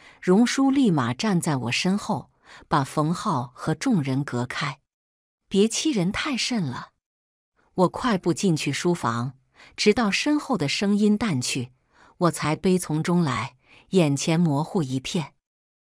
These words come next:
可现在不是哭的时候，这里面有鬼，他们迫不及待地想要把我撵出去，就是怕我查出什么来。我得跟时间赛跑。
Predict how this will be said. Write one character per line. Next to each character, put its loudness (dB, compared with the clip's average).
可 2
现 2
在 2
不 -2
是 -2
哭 -4
的 0
时 -6
候， -8
这 2
里 2
面 0
有 0
鬼， -6
他 -2
们 4
迫 0
不 -2
及 -2
待 0
地 -4
想 0
要 2
把 -2
我 0
撵 0
出 -2
去， -2
就 2
是 -2
怕 -6
我 -4
查 -4
出 -4
什 -2
么 -2
来。 -6
我 2
得 2
跟 2
时 0
间 2
赛 -2
跑。 -8